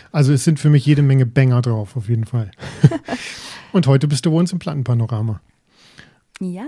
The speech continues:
Speaker 1: Und die Leute, die hier zuhören, äh, die wissen, was als erstes kommt, nämlich wir fragen Tanja, was du als letztes gehört hast.
Speaker 2: Yes, ich hab hier, ich hab mir auch hier die Platten rausgelegt.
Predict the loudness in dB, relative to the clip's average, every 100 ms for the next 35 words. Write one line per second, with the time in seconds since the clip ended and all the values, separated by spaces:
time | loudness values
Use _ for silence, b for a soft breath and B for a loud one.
0 | -4 0 0 0 -12 _ _ _ -4 0
1 | 0 -2 -4 -4 -4 -6 -4 -2 0 0
2 | -2 -6 -8 -2 0 0 -4 -4 -2 -2
3 | 0 -2 -4 -10 _ _ 0 0 -2 -2
4 | -4 -4 0 0 0 -6 _ -6 0 2
5 | 4 2 0 -4 -14 _ _ _ _ _
6 | -2 0 0 -2 0 0 0 0 0 -2
7 | -4 -2 -2 -4 -8 -10 -8 -6 -4 -6
8 | -6 -6 -6 -12 -20 _ _ 2 2 0
9 | -8 -18 -20 _ _ _ _ _ _ _
10 | _ _ b b b b -12 -6 -4 -4
11 | -8 -14 B B -8 -4 -4 0 0 0
12 | -4 -4 -4 -6 -6 -8 -8 -8 -8 -8
13 | -8 -10 -10 -10 -8 -6 -8 -12